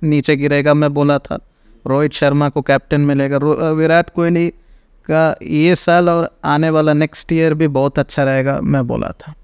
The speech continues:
अभी देखिए, विराट कोहली बहुत अच्छा खेल रहा है, राइट? So, ये होता रहता है कॉम्बिनेशंस। So, इसको लेकर ही मैं बोला था, किसी का हॉरोस्कोप बुरा नहीं होता, अच्छा नहीं होता है।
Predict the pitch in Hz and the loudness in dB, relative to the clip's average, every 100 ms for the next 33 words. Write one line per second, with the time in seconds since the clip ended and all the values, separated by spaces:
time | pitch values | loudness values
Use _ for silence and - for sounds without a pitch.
0 | _ - _ _ _ - 131 151 160 - | _ -20 _ _ _ -6 0 2 2 2
1 | 165 165 - - 180 170 175 - 175 180 | 0 0 -6 -6 0 0 0 0 0 2
2 | 165 170 165 - 135 - 117 123 127 147 | 2 2 0 -2 -6 -2 -2 -2 -2 -2
3 | 147 - _ - _ _ - - 202 240 | -4 -10 _ -20 _ _ -8 0 2 2
4 | 262 - - 247 233 175 180 226 165 120 | 0 -8 -2 4 4 4 0 0 2 0
5 | - 120 127 139 139 160 160 156 - - | -2 -2 -2 0 0 0 0 -2 -2 -6
6 | - - - - - 175 170 - 214 214 | -6 -12 -20 -10 -4 -2 -2 -2 2 4
7 | 208 208 208 208 196 170 160 156 - 185 | 4 2 2 2 2 0 0 -2 -2 -4
8 | 233 247 _ - - 165 - 175 180 165 | -4 -10 _ -20 -6 -6 -4 0 2 2
9 | 160 - 170 147 156 156 151 147 139 175 | 0 -2 -2 0 0 2 0 -2 -2 -2
10 | - - 139 135 - - - 151 | -2 -4 -4 -4 -6 -10 -12 -12